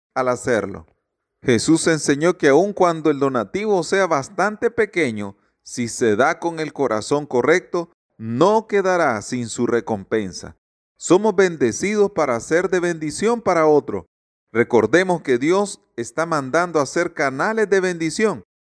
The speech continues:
no reservas o bodegas de bendición. Entendiendo esto, podría orar usted para que Dios lo bendiga,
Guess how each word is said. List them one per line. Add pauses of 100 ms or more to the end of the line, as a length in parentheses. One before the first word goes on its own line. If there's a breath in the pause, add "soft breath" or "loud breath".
(120)
no
reservas
o
bodegas
de
bendición. (800)
Entendiendo
esto, (400)
podría
orar
usted
para
que
Dios
lo
bendiga,